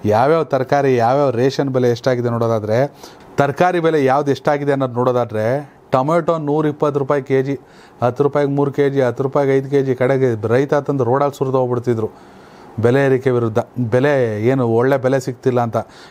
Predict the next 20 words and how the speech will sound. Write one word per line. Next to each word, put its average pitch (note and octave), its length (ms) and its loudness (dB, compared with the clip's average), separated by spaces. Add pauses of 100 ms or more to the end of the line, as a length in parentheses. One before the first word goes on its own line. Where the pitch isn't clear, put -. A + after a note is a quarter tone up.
ಈಗ A#2 80 0
ಟೊಮೆಟೊ C#3 380 0
ನೂರಿಪ್ಪತ್ತು, C#3 460 0
ಬೂ-, C3 260 -2
ಬೀನ್ಸ್ C#3+ 380 -2
ನೂರ D3 160 2
ಹತ್ತು, B2+ 300 -2
ಕ್ಯಾರೆಟ್ C3+ 440 0
ತೊಂಬತ್ತು, C3+ 520 -2 (680)
ನವಿಲುಕೋಸು E3 640 2
ಎಪ್ಪತ್ತು, D3+ 420 0
ಮೂಲಂಗಿ D#3 440 0
ನಲವತ್ತೊಂಬತ್ತು, D3 720 -2
ನುಗ್ಗೆಕಾಯಿ C#3 560 0
ನೂರು, D3 360 0 (340)
ಬೀಟ್ರೂಟ್ D3+ 460 0
ಐವತ್ತು, C#3+ 460 0
ಹಸಿಮೆಣಸಿನಕಾಯಿ C#3+ 800 -2
ನೂರ C3+ 300 2
ಹದಿನೈದು, C#3 440 -2